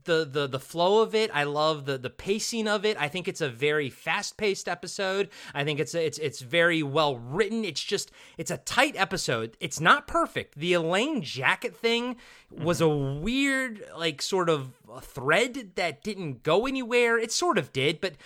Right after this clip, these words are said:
Speaker 1: we sort of even glossed over it, uh, uh, when, when our,
Speaker 2: Yeah.
Speaker 1: on our breakdown. It just,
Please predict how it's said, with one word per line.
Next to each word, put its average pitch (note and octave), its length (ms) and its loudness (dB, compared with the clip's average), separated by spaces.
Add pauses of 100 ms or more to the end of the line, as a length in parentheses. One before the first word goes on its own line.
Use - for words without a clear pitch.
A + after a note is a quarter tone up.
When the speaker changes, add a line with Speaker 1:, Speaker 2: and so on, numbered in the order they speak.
(160)
Speaker 1:
we A3+ 80 -8
sort C4+ 220 -4
of G#3 100 -2
even F#3 240 -2
glossed E3 380 2
over E3 340 4
it, G#2+ 180 -10
uh, B2 460 0
uh, - 20 -2
when, C#3+ 300 -2
when D3 120 0
our, C3+ 100 2
Speaker 2:
Yeah. A#2+ 100 2
Speaker 1:
on D3+ 200 2
our C#3+ 80 4
breakdown. D#3 440 0
It D3 60 -6
just, B3 200 -6